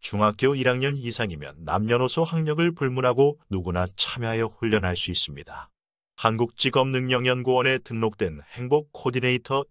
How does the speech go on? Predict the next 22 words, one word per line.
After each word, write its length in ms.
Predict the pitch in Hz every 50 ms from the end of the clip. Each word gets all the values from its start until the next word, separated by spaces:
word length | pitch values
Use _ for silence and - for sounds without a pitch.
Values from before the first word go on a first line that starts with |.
| -
인턴 480 | 104 107 107 110 107 - 123 127 135 131
자격증을 680 | - - 101 92 92 90 - - - 92 92 92 95
취득할 540 | - - - - - 87 92 - - 92 90
수 160 | 90 - -
있다는 320 | 95 92 95 95 95 92 90
말씀입니다. 920 | 92 90 90 90 92 92 - - - 82 73 69 - - - - - - _ _ _ _ _ _ _ _ _
자격증 640 | - - - 98 98 107 101 98 - 131 143 151 147
취득비는 640 | - - - 143 135 - - 131 131 135 139 147 - _ _
십이만 680 | - - - - - 107 98 - 127 123 123 127 123 123
원이 240 | 127 135 147 151
전부입니다. 920 | - - - - 92 95 87 90 85 76 76 73 69 - - - - - - _ _ _ _ _ _ _ _ -
큰 340 | - - 123 117 113 107
부담이 460 | 101 - 104 95 104 98 101 110 117 113
안 160 | 107 101 98
됩니다. 580 | 95 82 76 73 73 - - - - - - - _ _ _ _ _ _ _ - -
어쩌면 460 | 104 104 - 110 98 101 113 123 - - _ -
인생관이 720 | 98 104 110 113 110 - 120 120 120 127 131 143 151 151
정립되기 640 | - - - 98 98 104 104 101 113 113 107 113 123
전인 320 | - 123 113 110 113 113 110
십삼 520 | - - - - 95 - - 113 104 107
세 180 | - - 110 104
즈음하여 560 | - - 110 104 101 98 90 87 78 -